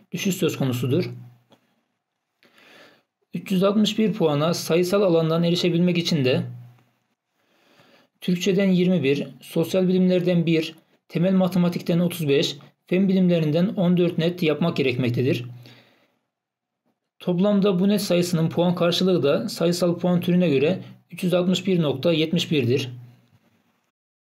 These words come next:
Ve son olarak Kara Harp Okulu'na eşit ağırlık puan türünden başvuru yapan bir kadın aday iki bin on dokuz yılında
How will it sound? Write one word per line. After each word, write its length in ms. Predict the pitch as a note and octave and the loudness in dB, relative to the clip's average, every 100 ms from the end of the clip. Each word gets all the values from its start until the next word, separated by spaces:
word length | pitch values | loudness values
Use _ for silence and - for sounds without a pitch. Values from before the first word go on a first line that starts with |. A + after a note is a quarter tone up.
| _ _ _ - - - _ | _ _ _ -20 -20 -20 _
Ve 200 | C#3+ F#3 | -2 0
son 200 | F3+ G3+ | 0 2
olarak 440 | G#3 D3 C#3 E3+ - - - _ - | 2 2 2 0 -6 -20 -20 _ -10
Kara 280 | - F#3 E3+ | -2 0 2
Harp 200 | G3+ F#3+ | 2 2
Okulu'na 640 | F#3 D3+ D3 C#3+ G3 - - _ _ | 0 0 0 0 -2 -6 -16 _ _
eşit 300 | F3 - F3+ | -8 -4 0
ağırlık 360 | F3+ F3+ F#3 F#3 | 0 2 0 -2
puan 240 | F3+ F#3 | 0 0
türünden 460 | F3+ E3 D3 D3 C#3+ | 0 0 0 0 0
başvuru 300 | F3 F#3 F3+ | -2 0 0
yapan 340 | D#3+ D3+ D#3 | 0 0 0
bir 140 | F3 | 0
kadın 220 | E3+ D#3 D3+ | 0 0 0
aday 380 | B2 B2+ B2 - - - - _ _ _ _ - | 0 0 0 -4 -14 -20 -20 _ _ _ _ -14
iki 220 | F#3+ G3+ | -4 0
bin 100 | G3 | 2
on 160 | G3+ G3+ | 2 2
dokuz 280 | F#3 F3+ | 0 0
yılında 500 | D3+ C#3 C3+ D#3+ F#3+ | 0 0 2 0 -2